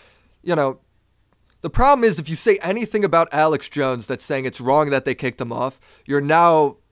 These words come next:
associated with a group. There's people willing to write you off for it. You know, um, I think one of my, God, I think one of the big problems with commentary is commentary is a very,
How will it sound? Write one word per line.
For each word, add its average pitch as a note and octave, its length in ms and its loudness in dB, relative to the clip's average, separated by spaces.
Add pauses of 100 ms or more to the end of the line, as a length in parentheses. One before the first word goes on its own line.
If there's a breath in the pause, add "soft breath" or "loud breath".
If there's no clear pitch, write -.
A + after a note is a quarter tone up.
associated C#3+ 840 2
with A#2+ 160 -6
a B2 60 -6
group. A2+ 280 -12
There's B2 160 -10
people D3 300 -2
willing C3+ 260 -2
to C3 100 -12
write A#2+ 220 -4
you A#2 140 -8
off A2+ 200 -10
for F#2 240 -16
it. - 60 -20 (680)
You B2+ 100 -8
know, B2+ 280 -6
um, C3 380 -4
I C#3+ 80 -4
think G#3 200 -2
one G3 120 -2
of F3+ 40 -2
my, D3+ 200 2 (1400)
God, C#3+ 220 -4
I D3 60 -4
think A#3 220 -4
one B3+ 80 -2
of G#3+ 40 -6
the F#3+ 60 -2
big D#3+ 280 -4
problems D3+ 500 -2
with B2 160 -6
commentary C#3+ 760 -8
is B2+ 460 -8 (960)
commentary G#3+ 600 -6
is C#3+ 120 -4
a C3+ 40 -6
very, E3 480 -2